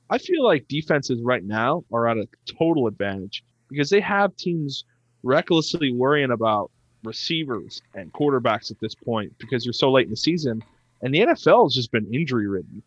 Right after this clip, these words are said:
So I think the defense in the N F L right now is playing tougher and tougher each year, like, each year, as the games progress, and, and I think this year is probably the, the best it's been.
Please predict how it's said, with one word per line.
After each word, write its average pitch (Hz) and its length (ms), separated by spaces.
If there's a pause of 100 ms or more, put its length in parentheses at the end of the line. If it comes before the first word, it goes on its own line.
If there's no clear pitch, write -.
(220)
So - 200
I 233 80
think 311 260
the 185 60
defense 160 520
in 127 60
the 127 100
N 127 80
F 123 140
L 139 120
right 120 200
now 131 340
is - 120
playing 117 360
tougher 127 340
and 98 120
tougher 117 340
each 110 200
year, 92 140
like, 101 300
each - 260 (560)
year, - 160
as 156 200
the 131 120
games 139 280
progress, 143 500
and, 113 220
and 117 140
I 117 120
think 123 220
this 131 200
year 117 120
is 107 120
probably 117 220
the, 101 100 (140)
the 120 80
best 123 340
it's 117 100
been. 123 220